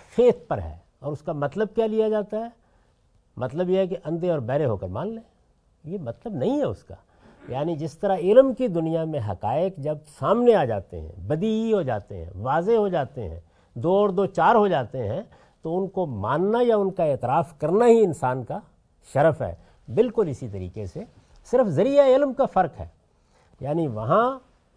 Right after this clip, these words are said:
تجربے اور مشاہدے سے کچھ حقائق واضح ہوئے، یہاں انبیاء علیہم السلام کے استدلال سے کچھ حقائق واضح ہوئے۔ تو یہاں پر بھی وہی صورتحال ہے، جب وہ چیز واضح ہو گئی تو اب ایمان،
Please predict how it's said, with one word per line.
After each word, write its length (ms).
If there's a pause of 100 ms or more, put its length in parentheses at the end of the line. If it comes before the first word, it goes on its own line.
تجربے 440
اور 120
مشاہدے 640
سے 400
کچھ 160
حقائق 320
واضح 260
ہوئے، 240 (1500)
یہاں 420 (400)
انبیاء 420
علیہم 240
السلام 440
کے 200
استدلال 560
سے 140 (140)
کچھ 140
حقائق 340
واضح 220
ہوئے۔ 360 (500)
تو 100
یہاں 340
پر 180
بھی 380 (140)
وہی 280
صورتحال 600
ہے، 80
جب 220
وہ 60
چیز 240
واضح 260
ہو 180
گئی 160
تو 100
اب 120
ایمان، 360